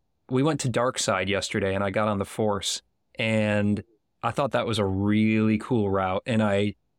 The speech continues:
I did all but one move on it, and, um, bouldery, but then with some rests,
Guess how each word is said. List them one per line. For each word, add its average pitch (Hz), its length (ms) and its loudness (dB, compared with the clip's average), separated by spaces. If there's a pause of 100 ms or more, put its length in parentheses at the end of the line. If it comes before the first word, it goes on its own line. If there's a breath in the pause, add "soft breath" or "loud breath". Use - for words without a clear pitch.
(140)
I 127 60 -2
did 131 260 2
all 151 300 2
but 156 180 2
one 143 280 4
move 131 280 4
on 110 260 2
it, 131 200 -2 (560)
and, 117 720 2 (640)
um, 107 280 0
bouldery, 151 800 2
but 135 280 0
then 131 280 2
with 127 140 0
some 123 220 0
rests, - 560 0